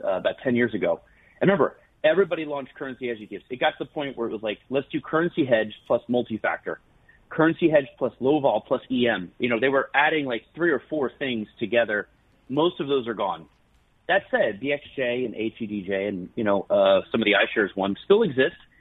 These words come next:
And when people want that trade, that E T F's there. It's got plenty of liquidity. I think the same thing will happen here. I, I think jepi and jep Q, jep Q, honestly, you know, I even think is more impressive. It seems like you get a little more of that juice 'cause the upside in the Qs is better.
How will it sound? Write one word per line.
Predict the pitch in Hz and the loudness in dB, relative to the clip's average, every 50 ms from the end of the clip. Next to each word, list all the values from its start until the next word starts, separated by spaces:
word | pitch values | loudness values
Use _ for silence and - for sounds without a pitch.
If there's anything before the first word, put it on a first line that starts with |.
| _ _ _ _ _ - | _ _ _ _ _ -6
And | 131 127 127 | -4 -2 0
when | 127 131 123 | 0 -2 -2
people | - 160 143 - 151 | 0 -2 -2 0 0
want | 139 147 143 - | 0 0 0 0
that | 139 135 - - | 0 -2 -2 -2
trade, | 123 117 123 117 | -2 -2 -2 0
that | 113 110 - - | -2 -4 -4 -4
E | 113 110 | -8 -6
T | - - 113 | -4 -2 -2
F's | 107 - - | -2 -2 -4
there. | - 104 104 110 110 | -4 -2 0 0 -2
It's | 101 - - | -2 -4 -2
got | 107 101 - - | -4 -2 -2 -4
plenty | 117 107 101 | -6 -4 -4
of | 101 | -4
liquidity. | 101 - - 113 98 98 92 98 98 - _ _ _ _ _ _ _ - - | -4 -2 0 0 0 0 0 -2 -4 -6 _ _ _ _ _ _ _ -2 -2
I | 127 | 0
think | - 190 175 165 - | 0 0 0 0 -2
the | 151 139 | -6 -2
same | - 160 147 131 | -2 -2 -2 -2
thing | 151 131 | -4 -4
will | 120 107 110 | -4 -2 -2
happen | 98 98 - 95 101 | -2 -4 -4 -6 -10
here. | 98 85 85 87 - - | -8 -6 -6 -6 -6 -6
I, | - | -6
I | 76 - | -4 -2
think | 120 113 95 - | -2 -4 -2 0
jepi | 131 127 123 - 131 127 123 110 | -2 -2 0 0 0 2 2 0
and | - 95 90 | 0 -2 -2
jep | 92 110 101 - - | -2 -2 -2 -2 -2
Q, | - 123 113 101 98 92 _ _ _ _ _ _ _ _ _ _ - | 0 0 0 0 -2 -6 _ _ _ _ _ _ _ _ _ _ -2
jep | 123 175 208 208 - - | 0 0 0 0 -4 -4
Q, | - 185 175 160 147 131 - | 0 0 0 2 0 -4 -4
honestly, | - 117 113 117 110 - - 113 107 101 _ _ _ _ _ _ _ - | -6 -8 -10 -10 -10 -12 -10 -10 -10 -10 _ _ _ _ _ _ _ -16
you | 113 107 | -14 -12
know, | 101 95 87 - _ _ - | -12 -12 -14 -16 _ _ -4
I | 113 127 143 | -2 0 0
even | 143 117 117 104 | 0 0 -2 -4
think | - 117 107 - 104 | -4 -6 -8 -8 -8
is | 98 - | -8 -2
more | 113 113 110 | 0 0 2
impressive. | 110 107 - 127 117 120 - 135 127 - _ _ _ _ _ _ _ _ _ _ | 2 2 4 4 2 2 2 -6 -6 -6 _ _ _ _ _ _ _ _ _ _
It | - - 123 - | -6 -4 -2 0
seems | 175 175 165 | 0 2 2
like | 175 147 139 | 0 -4 -2
you | |
get | 127 135 120 | -4 -2 -2
a | |
little | 117 135 147 151 | 0 0 0 0
more | 151 139 139 139 | 0 0 -2 0
of | 120 | 0
that | 120 117 107 - - - | 0 0 0 -2 -6 -14
juice | 104 110 117 123 151 156 - - - - - | -8 -4 -4 -4 -4 -4 -10 -18 -18 -16 -16
'cause | - 101 | -12 -4
the | - 110 104 | -2 -2 -2
upside | 107 - - 127 110 107 | -2 -2 0 0 0 0
in | 101 | -2
the | 104 | -6
Qs | - - 120 113 107 117 | -8 -4 -2 -2 -2 -2
is | 123 110 | -4 -2
better. | - 127 123 135 143 151 143 | 0 0 2 2 0 -4 -6